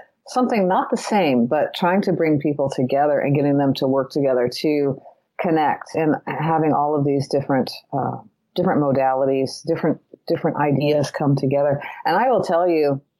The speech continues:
that the power of actually physically meeting people live and in person, giving them hugs and, and doing that. I mean, I'm the tour manager and I have access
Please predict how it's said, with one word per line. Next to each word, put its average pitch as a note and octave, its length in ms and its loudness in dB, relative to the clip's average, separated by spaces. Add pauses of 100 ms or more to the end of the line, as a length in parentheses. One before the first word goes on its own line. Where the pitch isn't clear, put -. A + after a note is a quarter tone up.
(400)
that E3 140 -2
the D3+ 80 -2
power F#3 720 0
of D3 240 0
actually D#3 560 -2
physically F3 480 -2
meeting D3 320 2
people D3+ 340 0
live C#3 220 0
and D#3 100 2
in C#3 80 -2
person, D#3+ 420 -2
giving C#3+ 280 0
them C3+ 160 2
hugs D3 480 -2 (480)
and, - 320 2
and D3+ 180 0
doing D3 400 2
that. C3+ 300 0 (100)
I C#3 100 0
mean, C#3 160 2
I'm D3 120 2
the C#3 140 0
tour D3 220 0
manager D3+ 460 0
and C#3 120 2
I C#3 100 2
have C3+ 240 2
access - 580 -2